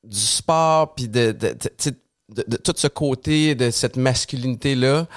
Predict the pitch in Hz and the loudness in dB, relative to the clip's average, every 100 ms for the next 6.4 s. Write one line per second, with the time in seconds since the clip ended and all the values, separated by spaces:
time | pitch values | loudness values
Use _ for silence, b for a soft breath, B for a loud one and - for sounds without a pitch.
0 | B B B B B - 113 113 113 113 | B B B B B -4 2 4 4 4
1 | 110 - - 131 - 190 185 123 135 131 | 4 2 -2 0 2 0 0 -4 0 0
2 | 120 113 131 131 117 - 117 - 123 127 | 0 0 0 0 -2 -4 -4 -2 -2 0
3 | 143 135 120 113 113 110 120 - 113 143 | 2 2 -2 -2 -2 0 -2 -2 -2 0
4 | 147 143 - - 110 - 113 123 117 107 | 0 -2 -8 -4 -4 -4 -2 -2 -2 -2
5 | 110 104 - 135 127 107 104 104 - - | 0 -2 -2 0 2 4 2 -2 -4 -4
6 | 98 95 92 | -2 0 -2